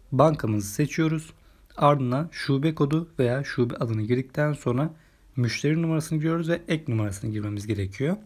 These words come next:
Yine aynı şekilde işlem bilgilerinden tarih ve ödeme türünü seçtikten sonra tutar bilgisi ve açıklama bilgisini dolduruyoruz. Hemen geri geliyorum.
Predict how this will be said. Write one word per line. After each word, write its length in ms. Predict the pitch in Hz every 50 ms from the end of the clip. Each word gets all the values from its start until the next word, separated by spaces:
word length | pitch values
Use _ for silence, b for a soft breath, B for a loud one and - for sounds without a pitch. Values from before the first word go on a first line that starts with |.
| b b b b b b b b b b b b b -
Yine 140 | 214 208 -
aynı 280 | 220 196 196 185 156
şekilde 280 | 156 - 127 120 139 -
işlem 400 | 185 175 - - 170 160 151 147
bilgilerinden 380 | 131 113 107 107 117 143 160
tarih 520 | 156 - - 147 135 127 117 127 143 139 143
ve 40 | 139
ödeme 400 | 139 - - - 127 131 131 131
türünü 240 | - 117 110 101
seçtikten 520 | 98 - 143 131 - - _ - 143 147 147
sonra 420 | 139 - - 107 113 147 196 B B B B B B B B B -
tutar 380 | - - - 170 170 165 156
bilgisi 460 | 156 147 135 131 120 - - 165 175 B B B B B -
ve 100 | 147 294
açıklama 440 | - - - - - 156 151 151 139
bilgisini 440 | 120 110 107 104 95 - 117 107 107
dolduruyoruz. 640 | 131 143 151 151 156 160 160 160 160 160 156 - - b b b b b b b b - _ _ _ _ - - - _ _ - - - _ _ _ _ _ _ _ _ _ - - _ - -
Hemen 260 | 180 160 123 107 104
geri 300 | 104 104 110 113 113 127
geliyorum. 440 | 135 131 131 135 131 131 135 135